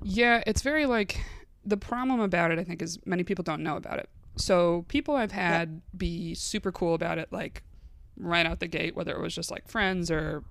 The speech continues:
Speaker 1: you know, potential, like, partners, they often have someone in their life that has it, so they know a little bit about it.
Speaker 2: Mm.
Speaker 1: Or, you know, like, took medical classes or something. Um, because <laughs> anyone that knows about it, if I tell them,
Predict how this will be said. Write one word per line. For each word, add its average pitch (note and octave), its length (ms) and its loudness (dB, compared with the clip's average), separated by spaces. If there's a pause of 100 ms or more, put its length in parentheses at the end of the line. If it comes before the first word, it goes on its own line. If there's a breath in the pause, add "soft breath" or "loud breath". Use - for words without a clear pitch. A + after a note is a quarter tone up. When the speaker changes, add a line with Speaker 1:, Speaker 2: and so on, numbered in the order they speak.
(140)
Speaker 1:
you G#3 80 -4
know, - 100 -2
potential, D3 420 0
like, D3 160 4
partners, F#3+ 440 0 (840 soft breath)
they A3 360 6
often F3+ 560 2 (180)
have F3+ 180 2
someone F3 200 2
in D#3+ 80 2
their D#3+ 120 2
life D#3 180 2
that E3+ 140 -6
has - 240 -2
it, - 100 -10
so E3+ 100 -4
they D#3 120 -6
know D#3+ 260 -2
a - 20 -4
little D3+ 200 -6
bit E3 100 -6
about - 300 -4
it. - 160 -10
Speaker 2:
Mm. G#3+ 460 -6
Speaker 1:
Or, E3 260 4 (280)
you F3+ 160 -2
know, D3 260 -6 (120)
like, D3+ 320 -6 (260)
took F3+ 200 0 (280)
medical E3 400 0
classes D#3 460 -2
or D#3+ 60 -6
something. D#3+ 380 -6 (440 soft breath)
Um, E3 300 2
because F#3 420 6 (120)
<laughs> - 140 -6
anyone C4 280 4
that F#3+ 120 2
knows F3+ 220 2
about E3+ 200 2
it, D#3+ 100 0
if D#3+ 120 -4
I D#3+ 80 -6
tell G#3+ 220 0
them, D#3 340 0